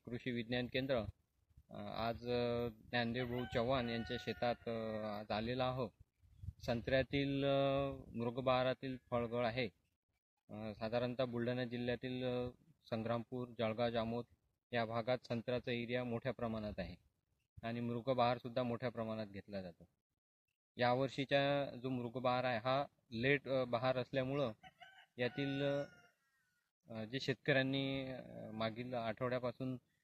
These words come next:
message आलेले आहेत त्या अंतर्गत, अ, असं आपण आलेलो आहोत इथपर्यंत की याच्यातील जो मृगबहारातील जो फळगळ आहे हे नेमकं कशामुळं आहे त्याकरता आज इथं आलेलो आहोत. अ, तर ज्ञानदेव भाऊ, हा जो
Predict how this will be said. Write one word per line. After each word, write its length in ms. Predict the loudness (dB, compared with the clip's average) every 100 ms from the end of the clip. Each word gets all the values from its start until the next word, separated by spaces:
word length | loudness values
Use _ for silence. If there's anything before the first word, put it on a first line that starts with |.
| _ -4
message 320 | -2 0 2
आलेले 320 | 2 4 2 2
आहेत 280 | 2 0 -4 _ _ _ _ -8 0
त्या 120 | 2
अंतर्गत, 480 | 4 2 2 0 2
अ, 200 | 2 2
असं 400 | -2 -2 0 0 -2
आपण 360 | -2 -2 -2 -2
आलेलो 480 | 0 0 0 2
आहोत 240 | 2 2 -2
इथपर्यंत 380 | -6 -6 -4 -4 -6
की 300 | -6 -6 -6
याच्यातील 420 | -4 -4 -4 -4
जो 260 | -4 -4 -8 -10
मृगबहारातील 760 | -6 -4 2 4 4 0 -4 -6
जो 80 | -4 2
फळगळ 360 | 4 6 6
आहे 280 | 6 6 2 0 _ _ _ _ -6
हे 40 | -4 0
नेमकं 300 | 0 0 2
कशामुळं 480 | 2 4 4 6 4
आहे 280 | 4 2 0
त्याकरता 680 | -4 0 2 2 0 0 0
आज 120 | -2
इथं 300 | -2 -2 -2 -8 -20 _ _ -2
आलेलो 320 | 0 2 2
आहोत. 160 | -2 -8 -12 -14 _ _ _ -10
अ, 380 | -6 -4 -4 -4
तर 200 | -2 -2 -2
ज्ञानदेव 360 | -2 0 0
भाऊ, 280 | 2 0 -2 -10 -20 _ _
हा 340 | -8 0 2 2
जो 420 | 2 0 0 -4